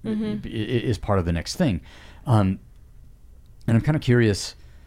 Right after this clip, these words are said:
Speaker 2: like, so this, uh,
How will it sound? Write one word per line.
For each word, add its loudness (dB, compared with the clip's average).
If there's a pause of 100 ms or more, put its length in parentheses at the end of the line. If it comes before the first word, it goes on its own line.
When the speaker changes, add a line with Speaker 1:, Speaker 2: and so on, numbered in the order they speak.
(400)
Speaker 2:
like, -4 (1200)
so -2
this, -8 (720)
uh, -16